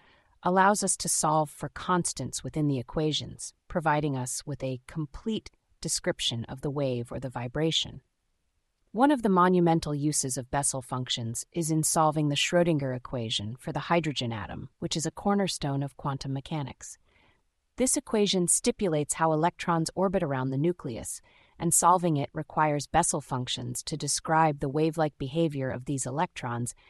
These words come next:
in a three-dimensional space. In applied fields, Bessel functions assist engineers in antenna design for things like radar systems. These antennas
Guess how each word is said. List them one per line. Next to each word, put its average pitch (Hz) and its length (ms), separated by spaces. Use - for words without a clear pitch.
in 160 140
a 143 60
three-dimensional 135 720
space. - 560
In 185 100
applied 220 460
fields, 127 580
Bessel 196 300
functions 151 440
assist 151 360
engineers 151 560
in 135 100
antenna 175 400
design 131 520
for - 140
things 190 300
like 156 200
radar 156 360
systems. - 580
These 214 180
antennas 180 480